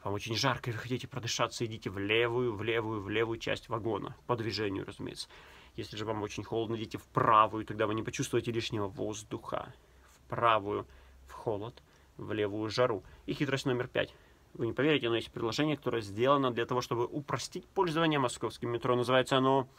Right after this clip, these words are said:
Яндекс Метро, Яндекс Метро, Яндекс Метро. Да, пользуйтесь им.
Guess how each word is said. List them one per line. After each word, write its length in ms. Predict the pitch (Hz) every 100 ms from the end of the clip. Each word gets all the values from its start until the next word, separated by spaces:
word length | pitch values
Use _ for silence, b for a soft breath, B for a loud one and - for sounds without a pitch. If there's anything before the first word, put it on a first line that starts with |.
| B B B 143 151 151 143 139 135 135 -
Яндекс 580 | 104 113 131 117 117 -
Метро, 340 | 113 131 117
Яндекс 520 | 110 123 147 131 -
Метро, 260 | 120 113 123
Яндекс 520 | 110 120 123 107 -
Метро. 280 | 110 117 107
Да, 140 | 107
пользуйтесь 580 | - 131 107 104 107 -
им. 160 | 151